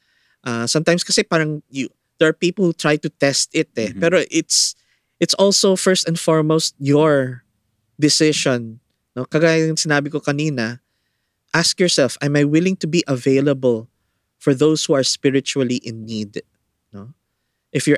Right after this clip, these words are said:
Speaker 1: answer is yes, for me, that's a very, very good sign, no? Na, and that's why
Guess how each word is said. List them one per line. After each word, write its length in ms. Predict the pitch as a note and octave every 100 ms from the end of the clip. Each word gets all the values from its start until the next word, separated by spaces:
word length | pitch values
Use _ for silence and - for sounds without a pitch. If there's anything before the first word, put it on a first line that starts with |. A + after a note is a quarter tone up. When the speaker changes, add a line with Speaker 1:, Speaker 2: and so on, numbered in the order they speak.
| -
Speaker 1:
answer 400 | E3 F3 - -
is 240 | D#3 -
yes, 480 | B2+ A#2 A2+ - -
for 240 | - B2+
me, 320 | B2+ D3+ F3+ F#3+ _ _ - _ _ _ _ _ _ _ _ _ _ _ _ -
that's 220 | C3 -
a 80 | B2
very, 440 | B2+ C3+ C#3+ D3 C3+
very 280 | C3 B2+
good 280 | B2 B2 A#2
sign, 480 | - G#2+ G#2+ G2 G#2 _ _ _ _ _ _ -
no? 240 | G#2+ G#2+ _ _ _ _ _ _ _
Na, 560 | A#2 A2+ A2 A2+ A2 -
and 160 | C#3 C3+
that's 240 | C#3 -
why 400 | D3+ C#3+ C3+ C3+